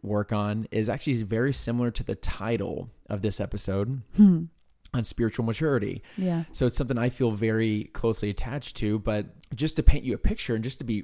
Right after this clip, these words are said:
Speaker 1: raw and real about it, how the whole book experience goes is that you have an idea,
Speaker 2: Mm-hmm.
Speaker 1: and then what you need to do is hire, well, I mean,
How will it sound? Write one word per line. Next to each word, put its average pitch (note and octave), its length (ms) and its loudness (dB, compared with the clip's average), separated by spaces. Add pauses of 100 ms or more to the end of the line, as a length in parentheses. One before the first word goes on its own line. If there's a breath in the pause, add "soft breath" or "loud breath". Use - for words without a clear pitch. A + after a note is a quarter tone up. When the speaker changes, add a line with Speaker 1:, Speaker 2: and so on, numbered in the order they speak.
Speaker 1:
raw A2 300 -4
and A2+ 120 -2
real B2+ 220 0
about G2+ 300 -4
it, C3+ 200 -4 (260)
how B2 180 -6
the E3 120 -2
whole D#3+ 140 0
book A#2 320 0
experience G#2+ 520 -6
goes G2+ 520 -2
is G#2 160 -8
that G2+ 260 -6 (280 soft breath)
you A2 160 0
have A#2+ 160 0
an F#3 100 0
idea, G#2 560 -6 (260)
Speaker 2:
Mm-hmm. D#3+ 400 0 (100)
Speaker 1:
and B2+ 200 4
then C3 180 4
what C#3 140 0
you A#2 80 0
need A2+ 160 0
to A2 60 -2
do D3 280 2
is G#2+ 200 -2
hire, A#2 540 0
well, A2 140 0
I G#2+ 40 0
mean, G2+ 300 -2